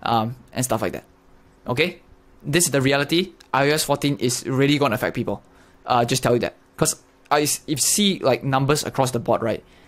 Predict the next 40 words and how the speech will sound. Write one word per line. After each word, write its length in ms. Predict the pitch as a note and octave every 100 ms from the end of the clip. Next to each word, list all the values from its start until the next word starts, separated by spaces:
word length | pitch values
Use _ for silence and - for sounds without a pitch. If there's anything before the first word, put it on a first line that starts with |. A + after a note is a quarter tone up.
| - - _ -
O-, 120 | E3
over 160 | E3+
time, 220 | G3 D3+ D3+
like, 100 | A#2
snap 260 | - C3+
of 100 | B2+
the 80 | B2
finger, 240 | B2+ C3
for 120 | D3 B2
example, 420 | B2 A2+ D#3+ - - - - -
I 120 | C#3
do 200 | B2+ D#3
see 360 | - C#3+ D3 -
revenue 420 | C3 B2+ C3+ C3+
decrease, 440 | B2 - C3+ - - -
conversions 460 | C#3 B2+ C3 C3
decrease, 380 | B2+ A2 B2+ A2
and 100 | -
stuff 200 | B2 A2
like 80 | C#2
that. 140 | D2+ - - - - -
Okay, 280 | A#2+ C3+ D3+ - _
and 120 | - B2+
so 180 | D#3+
if 180 | - C#3+
you're 140 | D3 F#3
coming 260 | D#3+ F3+
to 60 | C#3
this 160 | D3+
space, 320 | - B2 E3 - - - - -
like, 240 | B2 -
just 340 | D3+ F#3 F#3 G3+
be 140 | F#3
prepared, 320 | E3+ C3+ C#3
man. 200 | A#2+ B2+
Just 180 | C3 D3 - -
be 140 | D#3
prepared. 300 | C3 A2 G#2 - - - - -
Okay, 260 | C#3 B2+ - -
like, 200 | A2+